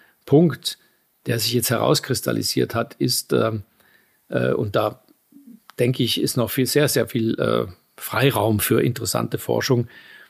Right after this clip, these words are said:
Das ist, äh, dass, wenn man sich das Ganze mal, ähm,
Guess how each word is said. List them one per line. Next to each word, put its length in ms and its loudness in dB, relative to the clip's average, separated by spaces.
Das 180 2
ist, 340 0
äh, 260 4
dass, 460 0
wenn 340 0
man 180 4
sich 240 0
das 220 -2
Ganze 560 2
mal, 540 -2
ähm, 520 -4